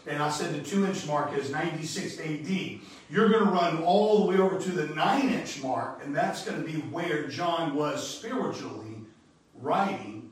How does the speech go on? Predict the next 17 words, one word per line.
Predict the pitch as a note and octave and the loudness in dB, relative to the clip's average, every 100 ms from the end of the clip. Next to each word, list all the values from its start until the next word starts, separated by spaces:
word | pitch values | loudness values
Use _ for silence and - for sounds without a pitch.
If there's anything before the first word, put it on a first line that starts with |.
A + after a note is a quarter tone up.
| - _ _ - | -20 _ _ -6
the | D3+ | -4
book | C3+ C3 | -2 -4
of | B2+ | -4
Revelation. | B2 D3+ D#3+ - C3 | -2 0 0 -2 -4
Even | F#3+ C#4+ C4 | 2 4 6
though | - - G#3+ G#3+ - - - _ _ _ _ _ - | 8 6 4 0 -8 -14 -20 _ _ _ _ _ -6
he | F3+ | 4
wrote | G3 B3+ G3+ | 6 8 8
it | F#3 | 6
in | F3 | 2
the | |
last | E3 F3+ G3 - G3 | 2 4 4 2 2
decade | A3+ - - D3+ D3+ | 2 2 -2 -4 -4
of | - - | -4 -4
the | |
first | D#3+ D#3+ D3+ | -4 -4 -2
century, | D3 C3 - C#3+ D3+ | 0 0 0 -2 -2